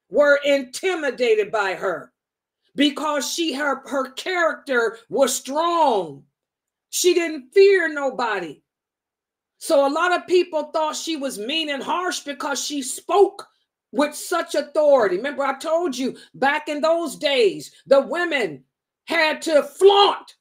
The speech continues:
their authority if they came from a noble family. She came from a noble family. She had to let them know, "I am just as good as Hamza." So she carried herself with authority,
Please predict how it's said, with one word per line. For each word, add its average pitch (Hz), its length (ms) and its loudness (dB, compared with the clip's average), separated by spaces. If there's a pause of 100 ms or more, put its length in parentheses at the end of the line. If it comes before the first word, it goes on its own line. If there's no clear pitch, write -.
(460)
their 320 320 4
authority 330 840 0 (520)
if 302 180 -2
they 277 160 0
came 311 420 -8
from 285 220 -6
a 254 80 -4
noble 262 560 -2
family. 294 500 -4
She 381 300 -4
came 320 320 -6
from 277 180 -10
a 254 80 -6
noble 311 500 -2
family. 202 520 -4 (100)
She - 200 -6
had 330 120 -2
to 311 60 -4
let 330 340 -4
them 311 280 -6
know, 320 400 0 (120)
"I 359 220 -2
am 294 260 -4
just 370 380 -6
as 269 160 -10
good 339 280 -2
as 285 140 0
Hamza." 349 840 -2 (1700)
So 339 260 2
she 330 300 -2
carried 370 480 0
herself 302 760 -2
with 294 140 -2
authority, 247 920 0